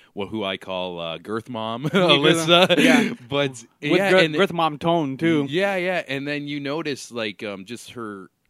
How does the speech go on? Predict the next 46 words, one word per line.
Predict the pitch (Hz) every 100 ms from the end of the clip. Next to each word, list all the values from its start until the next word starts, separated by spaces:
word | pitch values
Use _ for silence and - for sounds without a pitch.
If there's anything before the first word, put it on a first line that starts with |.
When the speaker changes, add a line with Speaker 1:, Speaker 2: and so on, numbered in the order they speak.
| _
Speaker 1:
interest | 120 135 - 104 92
of, | 98 92 85
like, | 90 87
what's | 95 90
in | 92
her | 87 82
heart | 101 104
and | 95
soul, | - 104 104 104
that | 98 95 92 - _ _ _
she | - 127 120
ha-, | 117 -
has | 127 117
something | - 123 113
to | 107
offer | 98 107 - 104
that's | 92 -
totally | 120 117 104
different | 85 117 143 98
than | 95 90
me, | 92
you, | 92 82 85 87 85 82
and | 85
Kareem, | - 92 98 92 92
and, | 87 85 82
like, | 80 78 -
anybody | 104 135 101
who's | 90 92 82
doing | 95 90
a, | 85 82 78 _ _ _ -
a |
fucking | - 101 92 92
show | - 104 143
here. | 127 95 85
Speaker 2:
Mm-hmm. | 135 135 135 113
Speaker 1:
And | 113 110 107 101 98 - _ _
so | -
you | 139 127 120
kind | 147 127
of | 127 117
just | 110 127 - _
threw | 143 143 143
her | 139
on | 139 139
the |
mic, | 127 131 202 156 -